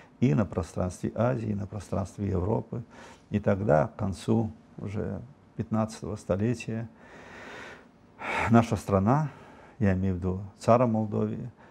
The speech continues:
стала перед, э, э,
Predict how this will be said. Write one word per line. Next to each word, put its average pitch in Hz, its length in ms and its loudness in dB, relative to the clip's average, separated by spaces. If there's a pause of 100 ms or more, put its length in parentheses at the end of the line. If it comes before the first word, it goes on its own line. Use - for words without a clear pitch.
(140)
стала 123 600 2 (140)
перед, 104 260 2 (140)
э, 92 480 2 (1300)
э, - 300 -10